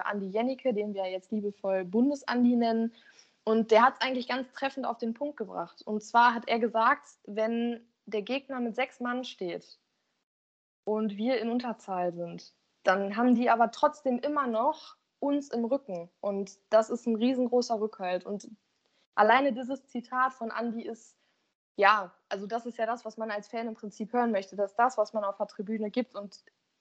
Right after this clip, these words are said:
also wir geben ja wirklich zu hundert Prozent Vollgas, wenn die Saison normal läuft. Das ist halt das, was du als Fan hören willst, ne? Also, dass die Spieler sich dann auch wirklich davon anfixen lassen. Und ich würde sogar behaupten, dass einige Spiele in Iserlohn anders verlaufen würden,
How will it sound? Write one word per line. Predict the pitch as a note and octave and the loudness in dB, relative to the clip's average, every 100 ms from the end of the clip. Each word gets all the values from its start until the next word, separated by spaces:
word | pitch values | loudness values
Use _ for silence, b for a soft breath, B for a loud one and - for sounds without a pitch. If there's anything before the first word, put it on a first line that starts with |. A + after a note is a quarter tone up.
| _ | _
also | - F#3+ F#3 | -6 -4 -2
wir | G3+ | -2
geben | G#3+ | 2
ja | G#3 G3+ | 2 2
wirklich | G#3 G#3+ - | -2 -6 -6
zu | - | -6
hundert | G#3 A3 G#3 | -2 -2 -4
Prozent | G3 - G3 | -8 -2 -2
Vollgas, | - A3 A3 F#3 F#3 | 2 4 4 0 -2
wenn | F#3 | -4
die | F#3+ | -2
Saison | F#3 F#3 F#3 | -4 -4 -4
normal | F#3 F3 F3 F3+ | -4 -6 -4 -2
läuft. | F3+ G#3 - b b b b _ - | 0 0 -2 b b b b _ -12
Das | G3 F#3+ | -8 -6
ist | G#3 | 0
halt | F#3 | 2
das, | F#3+ G3+ | 2 0
was | G3 | -2
du | G3 | 0
als | F#3 - | 0 0
Fan | G3 F#3 | -2 0
hören | G3+ A3 F#3+ | 0 -2 -2
willst, | F3 F3 - | -4 -6 -6
ne? | F#3+ | -2
Also, | F3+ F3 F3+ | -2 -4 -4
dass | F#3 F#3+ | 0 0
die | G#3 F#3+ | 0 -6
Spieler | - G#3+ G#3 | 0 4 4
sich | G3 | 4
dann | G#3 G3 | -2 -2
auch | G3 | -4
wirklich | G3+ G3+ | -6 -4
davon | F#3 F#3 F#3 | -4 -4 -2
anfixen | A#3 B3 G3 - - G3 | -2 -2 -8 -14 -8 -6
lassen. | F#3 - A3 A#3 b b b _ | -6 -2 0 0 b b b _
Und | G#3+ G#3 G#3 G#3 - _ _ _ _ - | 2 2 2 -2 -6 _ _ _ _ -6
ich | - | -2
würde | G#3+ D4+ | 2 4
sogar | D4+ D4 | 6 6
behaupten, | A#3+ G3+ A#3 - C#4+ | 4 2 0 0 -6
dass | G#3+ - | -8 -4
einige | G#3 C#4 A3+ | -2 -2 -6
Spiele | - A#3+ B3 A#3 | -8 -8 -6 -6
in | A3 | -6
Iserlohn | A3 G#3 G#3+ B3+ C#4+ C#4+ - _ _ _ _ - | -4 -4 -2 0 0 -4 -10 _ _ _ _ -10
anders | A3+ D#4 D4 | -6 -4 -4
verlaufen | C#4 C4 C4+ C4+ B3 | -4 0 0 0 -6
würden, | A3 B3+ C4+ C#4 | -4 -4 -2 -4